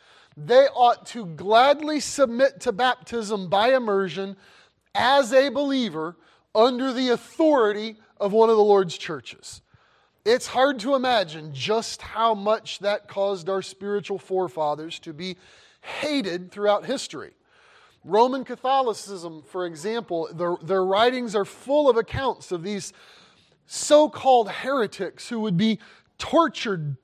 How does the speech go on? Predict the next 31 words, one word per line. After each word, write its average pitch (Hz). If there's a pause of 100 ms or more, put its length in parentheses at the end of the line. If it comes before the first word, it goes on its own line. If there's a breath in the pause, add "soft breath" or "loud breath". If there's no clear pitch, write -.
(200)
to 214
death. 202
Or, 175 (420 soft breath)
or, 185
and 214
for 247
the 226
record, 233
it 208
wasn't 226
just 214
Roman 233
Catholics -
which - (120)
hated 160
Anabaptists. 156
Such - (420 soft breath)
great 185
names 196
of 196
the 190
Reformation 202
like 220 (260 soft breath)
Martin 214
Luther, 226
John 202
Calvin 220
also, 214 (360 soft breath)
uh, 165 (100)
advocated 190
violence 170